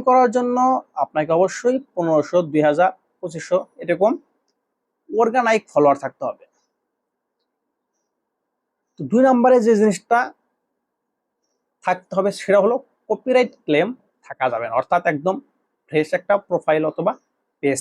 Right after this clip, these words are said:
থাকতে হবে যেখানে কোনো প্রকার কপিরাইট ক্লেম নাই। আপনার পেজ অথবা প্রোফাইলের এনগেজমেন্ট যেন ভালো থাকে, এনগেজমেন্ট যেন দিন দিন ইনক্রিজ হয়, বৃদ্ধি পায়, এরকম আপনাকে চেষ্টা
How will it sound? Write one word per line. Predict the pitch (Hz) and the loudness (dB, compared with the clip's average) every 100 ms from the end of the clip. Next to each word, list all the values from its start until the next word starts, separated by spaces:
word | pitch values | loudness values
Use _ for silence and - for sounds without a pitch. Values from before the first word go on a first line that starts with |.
| - | -6
থাকতে | - _ 123 | -6 _ -2
হবে | 139 - _ _ | -2 -4 _ _
যেখানে | 165 160 226 226 | -12 -8 -10 -8
কোনো | 240 233 | -6 -2
প্রকার | 226 226 233 - | -2 0 -2 -2
কপিরাইট | 160 - 139 143 180 _ _ _ _ | -4 -2 -2 0 -2 _ _ _ _
ক্লেম | - 123 120 113 | -8 -6 -8 -12
নাই। | - _ _ _ _ _ _ - | -16 _ _ _ _ _ _ -20
আপনার | - - 262 262 254 - | -20 -6 0 0 0 -2
পেজ | 285 294 - - | 0 2 0 -4
অথবা | 208 170 160 | -2 0 -2
প্রোফাইলের | 180 175 165 147 165 277 - _ _ - | -6 -2 0 2 0 -2 -12 _ _ -6
এনগেজমেন্ট | 214 233 214 262 226 240 339 359 _ _ _ _ _ _ _ 139 | -4 -2 0 0 0 0 -2 -4 _ _ _ _ _ _ _ -6
যেন | 139 147 | -2 2
ভালো | 135 151 147 | 2 2 -2
থাকে, | 165 233 _ _ _ - | -10 -12 _ _ _ -4
এনগেজমেন্ট | 202 214 254 226 269 240 | -2 0 0 2 2 2
যেন | 175 247 - _ _ _ - | 2 -2 -8 _ _ _ -8
দিন | 135 156 160 | -2 0 2
দিন | 196 330 _ _ _ _ _ _ | 0 -2 _ _ _ _ _ _
ইনক্রিজ | 175 175 190 185 143 | -8 -4 0 0 2
হয়, | 120 113 | -2 0
বৃদ্ধি | 147 143 180 | -2 0 0
পায়, | 202 285 _ _ _ _ _ - | 0 -2 _ _ _ _ _ 0
এরকম | 180 196 196 | 0 2 0
আপনাকে | 190 180 226 330 _ _ _ | 0 0 0 -2 _ _ _
চেষ্টা | 165 165 | -6 -2